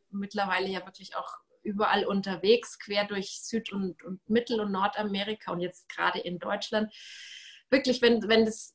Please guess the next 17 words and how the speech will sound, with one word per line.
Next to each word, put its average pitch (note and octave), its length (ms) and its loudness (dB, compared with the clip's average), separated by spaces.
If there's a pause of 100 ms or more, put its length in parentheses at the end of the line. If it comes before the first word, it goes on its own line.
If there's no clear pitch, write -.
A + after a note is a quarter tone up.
wenn A3 180 6
das, A#3 220 2
sich A#3 220 0
das A#3 180 -4
mehr B3+ 400 12
Leute C#4 480 8
vor A#3+ 220 6
Augen C#4 420 10
halten A3 500 8
können, G#3+ 380 6
ist - 180 -2
das A3+ 120 -6
für A3+ 120 2
mich A#3+ 260 8
ein A#3 80 4
Riesengeschenk A#3 960 6
einfach, F#3 340 -4